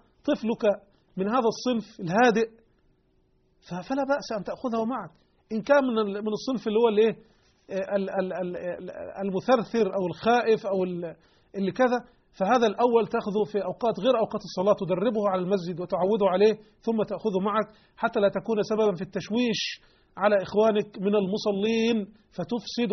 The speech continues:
على نفسك وعلى إخوانك إيه؟ صلاتهم. وبعدين الرسول علمنا كيف ناخذ الطفل ون-، ونشيله ون-، ونضعه على الأرض، وكيف ناخذ الطفل نضعه، تضعه جنبك بجوارك،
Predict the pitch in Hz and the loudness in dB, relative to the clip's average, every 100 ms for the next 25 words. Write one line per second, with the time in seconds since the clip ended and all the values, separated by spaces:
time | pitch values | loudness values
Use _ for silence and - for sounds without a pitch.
0 | 196 190 185 220 - 214 - 180 220 208 | 2 2 2 -2 -4 -8 -4 -2 0 -2
1 | 180 208 214 196 185 202 196 - _ _ | 0 2 2 2 2 2 2 -4 _ _
2 | - 208 180 156 139 - _ _ _ _ | 0 2 2 -2 -12 -20 _ _ _ _
3 | _ _ _ _ _ _ _ _ _ - | _ _ _ _ _ _ _ _ _ -20
4 | _ _ - 196 240 233 262 240 262 226 | _ _ -2 2 4 4 2 0 0 2
5 | 220 220 185 247 220 214 208 185 - 214 | 2 0 -2 -4 -4 -4 -4 -4 -2 -4
6 | 196 180 190 180 - 214 185 170 170 - | -4 -6 -8 -8 -2 0 0 -2 -6 0
7 | 196 190 175 175 202 180 165 160 _ _ | 2 4 2 0 0 0 -4 -10 _ _
8 | - - 254 220 240 226 185 226 208 220 | -12 -2 -2 0 -4 -4 -6 -6 -4 0
9 | 214 208 202 208 175 175 - _ _ - | 2 2 0 -6 -8 -14 -16 _ _ -8
10 | - 220 208 208 254 185 156 165 165 220 | -2 2 4 4 4 2 -6 -6 2 4
11 | 240 165 | 4 2